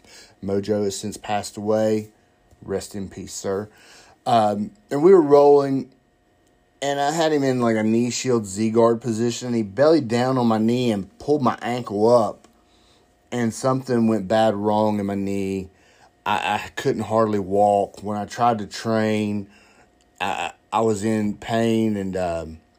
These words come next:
you know, it was just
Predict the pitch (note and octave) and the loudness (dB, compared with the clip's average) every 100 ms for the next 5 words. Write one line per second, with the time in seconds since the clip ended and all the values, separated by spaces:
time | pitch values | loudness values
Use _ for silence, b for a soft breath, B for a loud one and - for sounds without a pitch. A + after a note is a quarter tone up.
0 | _ _ _ _ _ b b b b b | _ _ _ _ _ b b b b b
1 | b _ _ _ - A#2+ A2 G#2+ G#2 G2 | b _ _ _ -4 0 2 2 2 -2
2 | D#2 - - A2 A#2 G2 F#2+ G#2 A2 - | -6 -12 -8 -6 -4 -6 -8 -8 -8 -10